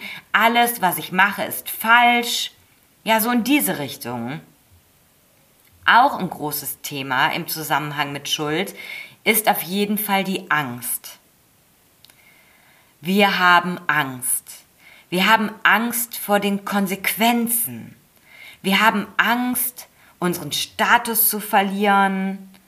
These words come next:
Wir haben Angst, persönliche Beziehungen zu verlieren. Wir haben Angst,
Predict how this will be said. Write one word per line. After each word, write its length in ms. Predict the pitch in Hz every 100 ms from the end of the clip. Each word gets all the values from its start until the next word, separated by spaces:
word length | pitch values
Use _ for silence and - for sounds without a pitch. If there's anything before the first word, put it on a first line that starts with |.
| _ _ - - _ _ -
Wir 160 | 220
haben 220 | 240 233 -
Angst, 720 | 214 240 262 262 - - - - _ _ -
persönliche 580 | 226 208 247 247 - 226
Beziehungen 880 | 226 233 - - 359 381 202 165 151
zu 200 | - 156
verlieren. 960 | - 151 147 147 135 135 131 127 - _ _ _ -
Wir 180 | 214 208
haben 300 | 220 220 -
Angst, 320 | 214 233 -